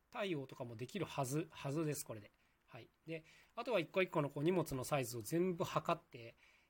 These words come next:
えー、この荷物は百六十サイズだねとか、あと、この荷物は百四十サイズだけど重さがこうだねとか、個数はこんだけあるねとか、こういうのもね、全部リスト化してやりました。はい。これで、<laughs> 一応あの、荷物がいくつあるっていうのは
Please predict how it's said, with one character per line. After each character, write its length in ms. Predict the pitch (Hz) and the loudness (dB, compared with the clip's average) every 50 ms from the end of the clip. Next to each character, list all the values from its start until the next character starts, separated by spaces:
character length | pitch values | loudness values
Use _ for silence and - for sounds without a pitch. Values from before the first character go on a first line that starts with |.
| _ _ - | _ _ -12
え 420 | 143 127 127 127 127 131 131 123 - | -10 -8 -8 -6 -6 -6 -8 -8 -8
ー、 40 | - | -6
こ 80 | 160 165 | -4 -2
の 60 | 165 | 0
荷 100 | 175 190 | 2 2
物 240 | 180 165 165 - 175 | 0 0 0 2 2
は 160 | 190 202 190 | 2 2 2
百 220 | - - - 147 | 0 -4 -4 -4
六 140 | 143 - 139 | -2 -2 0
十 100 | 127 143 | -2 -2
サ 160 | - - 160 | 0 0 0
イ 60 | 143 | 0
ズ 80 | 120 120 | 0 -2
だ 100 | 123 120 | -2 0
ね 160 | 139 151 156 | 0 0 0
と 100 | 151 - | -2 -4
か、 160 | - - - _ _ _ _ _ _ _ - | -14 -16 -16 _ _ _ _ _ _ _ -20
あ 60 | 143 | -14
と、 280 | - 143 123 120 - _ _ _ _ | -12 -10 -10 -10 -14 _ _ _ _
こ 80 | - 143 | -10 -8
の 40 | 143 | -6
荷 80 | 143 | -4
物 220 | 143 135 131 - 175 | -4 -6 -4 0 2
は 240 | 185 196 220 226 - | 2 2 2 0 -6
百 220 | - - 135 - 156 | -14 -14 -10 -6 -4
四 100 | 147 143 | -4 -4
十 80 | 143 | -4
サ 160 | 147 - 180 165 | -2 0 0 0
イ 40 | |
ズ 60 | 139 143 | 0 0
だ 80 | 165 | 0
け 60 | 160 | 0
ど 80 | 151 156 | 0 2
重 180 | 156 175 175 139 | 2 2 2 2
さ 120 | 147 135 | 2 0
が 80 | 120 - | -2 -2
こ 140 | - 156 | -2 -2
う 40 | 135 | -2
だ 80 | 117 113 | -2 -4
ね 140 | 127 139 139 | -6 -6 -8
と 100 | - 135 | -8 -12
か、 160 | 127 - - _ | -12 -12 -14 _
個 120 | - - | -12 -10
数 160 | - - 170 156 | -8 -4 -4 -4
は 100 | 135 - | -4 -4
こ 100 | - 139 | -4 -2
ん 40 | |
だ 100 | 135 135 | -2 0
け 100 | 123 139 | 2 2
あ 40 | 131 | 0
る 60 | 123 | 0
ね 80 | 123 123 | 0 -6
と 80 | - 135 | -6 -8
か、 100 | 123 - - - - - | -10 -10 -10 -20 -20 -16
こ 80 | - - | -6 -4
う 20 | |
い 20 | 190 | -2
う 20 | |
の 60 | 160 | -2
も 60 | 131 120 | -2 -4
ね、 80 | - 107 | -6 -4
全 280 | - 160 175 190 180 | 0 2 2 4 4
部 60 | 160 | 2
リ 80 | 170 160 | 2 2
ス 80 | - - | 2 0
ト 80 | 147 | 0
化 80 | - 143 | 0 0
し 100 | - - | 0 2
て 60 | 151 | 0
や 60 | 135 | 0
り 60 | 127 | 0
ま 80 | 120 120 | 0 -2
し 80 | - - | -4 -4
た。 100 | - _ _ _ _ _ _ _ _ | -6 _ _ _ _ _ _ _ _
は 140 | - - - | -14 -14 -14
い。 80 | - _ | -14 _
こ 120 | - 247 | -4 -2
れ 60 | 151 - | 2 6
で、 200 | - - 160 - - - - - - - | 6 6 8 8 8 8 6 4 -12 -14
<laughs> 280 | - - - - - - | -12 -12 -12 -12 -10 -10
一 260 | 165 - - 226 214 | -8 -6 0 4 6
応 120 | 214 214 | 8 8
あ 60 | 196 | 8
の、 160 | 190 190 185 180 | 8 6 4 4
荷 100 | 196 214 | 4 6
物 240 | 196 165 - 151 | 4 4 2 2
が 100 | 131 135 | 0 0
い 80 | 135 147 | 0 0
く 120 | - 156 | -2 -2
つ 120 | - - 143 | -2 0 2
あ 60 | 143 | 2
る 80 | 170 220 | 2 2
っ 20 | |
て 140 | 220 - 170 | 2 2 2
い 20 | |
う 40 | 143 | 4
の 60 | 127 | 2
は 180 | 120 113 123 | 0 -2 -4